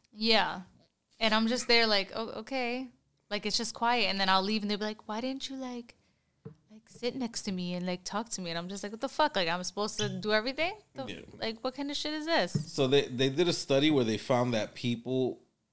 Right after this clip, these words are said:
Speaker 2: when they're online,
Speaker 1: Mm-hmm.
Speaker 2: they're using a different part of their brain.
Speaker 1: Yeah.
Speaker 2: So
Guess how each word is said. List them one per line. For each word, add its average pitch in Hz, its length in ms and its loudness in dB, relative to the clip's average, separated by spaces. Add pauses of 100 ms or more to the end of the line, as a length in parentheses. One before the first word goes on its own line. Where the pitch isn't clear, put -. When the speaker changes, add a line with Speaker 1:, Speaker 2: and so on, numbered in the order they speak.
(140)
Speaker 2:
when 113 220 -2
they're 110 220 2
online, 113 800 2 (520)
Speaker 1:
Mm-hmm. 226 380 -2
Speaker 2:
they're 113 140 4
using 117 680 2
a 104 60 -2
different 110 380 -2
part 113 200 2
of 104 100 -4
their 95 120 -6
brain. 95 460 -8 (340)
Speaker 1:
Yeah. 170 400 -2 (460)
Speaker 2:
So 107 840 4